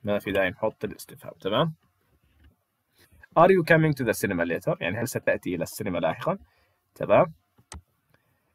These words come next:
الآن في عنا tomorrow، tomorrow حكينا شو؟ من دلالات المضارع المستمر. وفي عنا هون نفي، تمام؟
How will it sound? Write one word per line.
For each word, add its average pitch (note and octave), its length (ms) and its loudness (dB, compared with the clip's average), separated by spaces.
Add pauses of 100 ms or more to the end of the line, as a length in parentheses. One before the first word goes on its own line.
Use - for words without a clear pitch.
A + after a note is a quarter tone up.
الآن E3+ 260 8
في G#3+ 140 2
عنا E3+ 180 6
tomorrow، A2+ 500 2 (240)
tomorrow D3 200 8
حكينا B2 360 2
شو؟ B2 240 -2 (760)
من G#2 120 -2
دلالات A2 520 4
المضارع A2+ 280 -2
المستمر. D#2 320 -12 (560)
وفي D#3 220 4
عنا D#3+ 220 6
هون D#3 140 6
نفي، C3 240 2
تمام؟ C#3 480 0